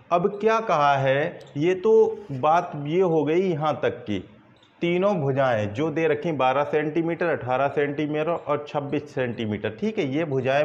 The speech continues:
वो हो गई हैं। अब कहा क्या गया है कि भुजाओं के मध्य बिंदुओं को मिलाया गया। मध्य बिंदु यानी कि इस भुजा का मध्य बिंदु कहाँ पर होगा? यहाँ पर। ठीक है,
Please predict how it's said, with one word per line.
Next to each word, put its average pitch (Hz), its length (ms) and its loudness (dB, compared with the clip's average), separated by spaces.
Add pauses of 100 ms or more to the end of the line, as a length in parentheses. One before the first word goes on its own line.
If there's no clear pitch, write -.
वो 143 160 0
हो 107 140 0
गई 98 140 -2
हैं। 92 200 -8 (500)
अब 170 260 0
कहा 156 300 2
क्या 160 240 2
गया 127 300 4
है 131 300 4
कि 190 180 -2
भुजाओं 131 540 0
के 185 160 0
मध्य 156 460 0
बिंदुओं 151 500 0
को 165 140 0
मिलाया 110 420 2
गया। 90 240 0 (280)
मध्य 165 340 2
बिंदु 202 380 2 (480)
यानी 165 260 2
कि 180 120 -6 (200)
इस 190 180 0
भुजा 156 400 2
का 165 340 2
मध्य 156 300 0
बिंदु 165 300 2
कहाँ 160 240 0
पर 165 160 0
होगा? 170 280 2
यहाँ 123 380 0
पर। 143 240 0 (760)
ठीक 143 220 0
है, 214 260 -2